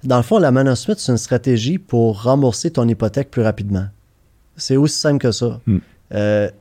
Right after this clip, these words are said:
Speaker 1: ça te demande pas plus d'épargne. Ça te demande juste d'avoir une ouverture, à voir que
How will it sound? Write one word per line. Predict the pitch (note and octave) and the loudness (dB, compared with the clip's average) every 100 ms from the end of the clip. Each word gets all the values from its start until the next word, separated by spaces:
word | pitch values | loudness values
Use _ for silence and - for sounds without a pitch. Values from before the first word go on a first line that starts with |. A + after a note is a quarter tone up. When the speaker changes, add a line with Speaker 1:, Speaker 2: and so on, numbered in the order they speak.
| - | -14
Speaker 1:
ça | - B2+ | -6 -4
te | - | 0
demande | C3+ C#3 - | 2 2 0
pas | E3+ | -2
plus | - F#3+ C#3+ | 0 -2 0
d'épargne. | C3+ - G2+ G2 D3 D3 D3 _ _ _ _ _ _ _ _ - | -2 0 0 -2 -6 -10 -18 _ _ _ _ _ _ _ _ -14
Ça | - - A#2 | -8 -4 -2
te | |
demande | C#3+ C#3+ | 0 2
juste | A#2+ E3+ G3 - - - - | 2 2 0 -4 -12 -12 -8
d'avoir | G2 A#2+ A#2 B2+ B2 D#3 F3+ | 0 2 2 0 0 2 2
une | D3 | 2
ouverture, | C3+ C3 - C3 A2 C#3 F3+ - _ _ _ | 2 0 -2 -2 -2 -2 -8 -18 _ _ _
à | C#3+ A#2+ | -6 -2
voir | A2 C3 D#3+ C#3 | 2 4 4 0
que | - A#2+ A2 D3+ | 0 2 2 0